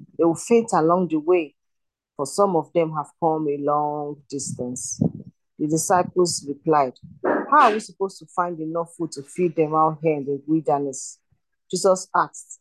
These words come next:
"How much bread do you have?" "Seven loaves," they replied. So Jesus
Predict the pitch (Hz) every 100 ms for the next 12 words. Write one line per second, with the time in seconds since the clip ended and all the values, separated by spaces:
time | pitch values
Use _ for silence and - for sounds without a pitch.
0 | _ 208 196 202 - - 175 170 151 151
1 | 175 160 160 131 - - _ _ _ _
2 | _ - - 262 262 269 220 190 - -
3 | 151 143 131 151 135 - - - - _
4 | _ - 156 175 190